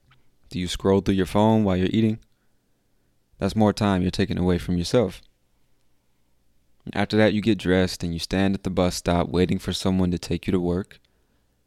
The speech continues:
That's more time. Once you get on the bus,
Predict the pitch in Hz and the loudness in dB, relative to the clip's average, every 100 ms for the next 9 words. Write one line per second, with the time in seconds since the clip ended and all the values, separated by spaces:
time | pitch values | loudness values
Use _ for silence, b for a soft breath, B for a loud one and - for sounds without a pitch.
0 | _ _ _ - - 87 85 - 85 - | _ _ _ -18 -8 -4 -4 -2 -4 -4
1 | - _ _ _ _ _ _ _ - 98 | -10 _ _ _ _ _ _ _ -2 -2
2 | 104 104 101 135 95 85 85 107 - | 2 4 4 4 2 0 0 -2 -8